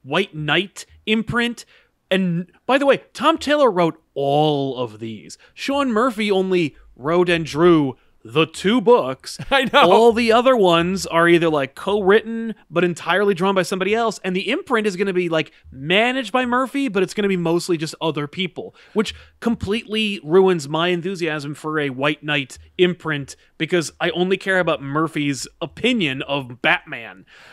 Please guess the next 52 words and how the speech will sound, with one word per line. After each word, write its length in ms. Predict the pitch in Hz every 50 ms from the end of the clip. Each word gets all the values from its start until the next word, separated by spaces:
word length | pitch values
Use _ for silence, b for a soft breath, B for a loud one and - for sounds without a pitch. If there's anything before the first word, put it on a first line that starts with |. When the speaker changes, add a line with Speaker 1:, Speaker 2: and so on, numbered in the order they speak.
| B B B
Speaker 2:
Well, 140 | 247 269 262
I 160 | 240 247 -
think, 360 | - - 320 330 330 - - -
I 80 | 202 214
think 200 | 175 277 226 214
that 80 | 254
the 100 | 214 226
reason 240 | 220 226 202 185 180
for 60 | 165 156
that 140 | 165 170 160
is 100 | 139 139
really 140 | 135 123 117
simple. 320 | - 165 165 - 143 131
There's 160 | 135 143 135
only 140 | 185 208 202
so 140 | - - 196
much 180 | 180 170 - -
you 60 | 139
could 100 | 147 -
tell 180 | 156 151 151
in 60 | 139 131
a 40 |
zombie 340 | 120 120 143 139 135 120 127 127
universe, 340 | 156 156 151 131 131 120 -
so 160 | 156 143 135
don't, 560 | 123 147 151 156 160 156 - 143 135 123 110
don't 240 | - 143 156 160 -
run 300 | 135 120 120 135 139 143 139
that 160 | 135 135 127
well 180 | 131 135 127 120
dry 260 | 117 127 135 127 127
early. 480 | 117 110 120 127 143 165 208 262 262 _ _ _ _ _ _ _ _ _ -
Speaker 1:
But 140 | 165 247 302
there's 160 | 370 339 285
five 360 | - 415 359 370 427 466 - -
titles. 560 | 320 392 453 466 480 392 277 214 175 147 185
Like, 160 | 196 180 147
they're 240 | 196 202 202 202 214
already 240 | 247 294 330 320 208
tapping 480 | - - 202 220 311 - - 247 226
this 160 | 202 180 -
thing, 320 | - 185 185 170 151 131 131
and 120 | 135 147 -
I 180 | 156 180 214
think 200 | 220 277 277 226
they've 200 | 170 165 160 151
got 100 | 151 160 311
Speaker 2:
Right, 180 | 269 226 196
Speaker 1:
plenty 180 | - 185 202 202
Speaker 2:
but 60 | 190
Speaker 1:
of 60 | 165 160
room. 460 | 214 277 254 165 120 117 110 104